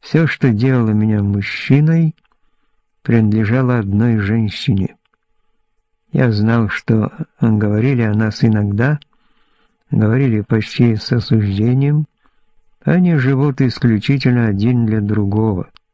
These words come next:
Меня огорчала язвительность подобных замечаний,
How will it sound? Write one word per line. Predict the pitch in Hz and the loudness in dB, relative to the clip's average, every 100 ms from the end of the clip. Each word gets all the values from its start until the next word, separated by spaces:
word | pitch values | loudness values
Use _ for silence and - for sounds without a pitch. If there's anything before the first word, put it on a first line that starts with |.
| _ _ _ _ _ _ _ _ _ _ _ _ _ _ - | _ _ _ _ _ _ _ _ _ _ _ _ _ _ 0
Меня | 117 123 120 | 2 2 2
огорчала | 113 117 107 135 120 | 0 -2 -2 0 2
язвительность | 113 110 110 98 120 135 - 113 101 - - | 2 2 0 0 -2 -2 0 0 0 -4 -4
подобных | 113 110 101 104 104 | 0 2 2 0 0
замечаний, | 101 104 104 - 117 104 90 | -2 -2 -2 -2 -2 0 -4